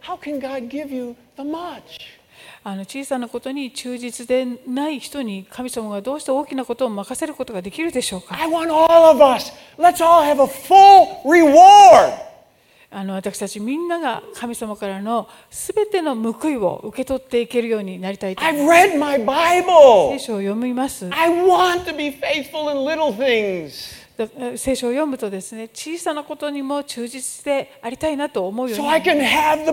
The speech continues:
Speaker 1: bigger things. Hallelujah.
Speaker 2: そうするならば、大きな素晴らしい報いを。
Speaker 1: Jesus paid a big price.
Speaker 2: イエス様が大きな犠牲を払ってくださった。
Speaker 1: And the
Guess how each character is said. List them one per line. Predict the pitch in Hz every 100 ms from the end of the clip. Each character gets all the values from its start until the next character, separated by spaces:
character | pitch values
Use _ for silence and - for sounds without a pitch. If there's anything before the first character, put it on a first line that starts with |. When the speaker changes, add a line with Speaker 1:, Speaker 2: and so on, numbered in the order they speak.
| 269
Speaker 1:
bigger | 339 349 320 302
things. | 240 320 330 320 254
Hallelujah. | 294 311 311 302 330 320 285 226 180
Speaker 2:
そ | 156
う |
す | 254
る |
な | 240 233
ら |
ば、 | 220 -
大 | 285 330 370
き | 370 277
な | 208 175 175 _ _
素 | - 220
晴 | 220
ら | 233 254
し | 277
い |
報 | 233
い | 196
を。 | 233
Speaker 1:
Jesus | 202 370 415 330 330
paid | - 330 330 339
a | 240
big | 165 349 254 -
price. | 320 285 311 269 - - 233
Speaker 2:
イ |
エ | 269
ス | -
様 | 254 226
が | 208 185
大 | 233 311 403 415
き | -
な | 381
犠 | 349
牲 | 262 294
を | 262
払 | 233 302
っ |
て | 311
く | 214
だ |
さ | 220 220
っ |
た。 | -
Speaker 1:
And | 262 294
the | 202